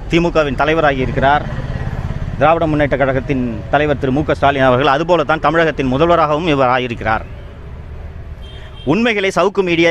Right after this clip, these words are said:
ஏறக்குறைய எட்டு மாத காலமாக தொடர்ந்து எடுத்து கூறியதன் காரணமாகத்தான் சவுக்கு மீடியாவின் வங்கி கணக்குகள் முடக்கப்பட்டுள்ளன, சவுக்கு மீடியா ஆஃபீஸ் சீல் வைக்கப்பட்டுள்ளது, எனது வீடு சீல் வைக்கப்பட்டுள்ளது, எனது தந்தை, எனது தாயாரின் பென்ஷன் கணக்கு உட்பட ஆறு, ஏழு கணக்குகள்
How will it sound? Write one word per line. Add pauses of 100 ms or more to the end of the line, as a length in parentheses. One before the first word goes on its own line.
ஏறக்குறைய
எட்டு
மாத
காலமாக
தொடர்ந்து
எடுத்து (100)
கூறியதன்
காரணமாகத்தான் (1080)
சவுக்கு
மீடியாவின்
வங்கி
கணக்குகள்
முடக்கப்பட்டுள்ளன, (100)
சவுக்கு (220)
மீடியா (120)
ஆஃபீஸ்
சீல்
வைக்கப்பட்டுள்ளது, (100)
எனது
வீடு
சீல்
வைக்கப்பட்டுள்ளது, (120)
எனது
தந்தை, (180)
எனது (120)
தாயாரின் (420)
பென்ஷன்
கணக்கு
உட்பட (720)
ஆறு, (160)
ஏழு
கணக்குகள்